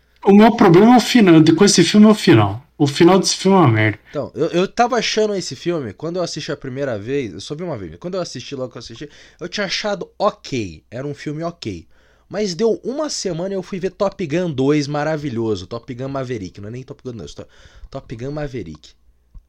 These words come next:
Speaker 2: Mano,
Speaker 1: Aí você esqueceu que essa porra existia, né?
Speaker 2: Não, foda-se, Doutor Estranho, caguei pro Doutor Estranho. Ouvinte, se você,
Speaker 1: Exatamente.
Speaker 2: ouvinte, é o seguinte...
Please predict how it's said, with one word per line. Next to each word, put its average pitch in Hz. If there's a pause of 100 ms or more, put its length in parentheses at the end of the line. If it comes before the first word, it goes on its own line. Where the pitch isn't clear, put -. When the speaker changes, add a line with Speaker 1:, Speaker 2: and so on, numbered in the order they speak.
(260)
Speaker 2:
Mano, 226
Speaker 1:
Aí 123
você 120
esqueceu 143
que 147
essa 160
porra 165
existia, 156
né? 104
Speaker 2:
Não, 403
foda-se, 165
Doutor 127
Estranho, 123
caguei 165
pro 110
Doutor 104
Estranho. 98 (580)
Ouvinte, 139
se -
você, 170
Speaker 1:
Exatamente. 160
Speaker 2:
ouvinte, 165
é -
o 185
seguinte... 95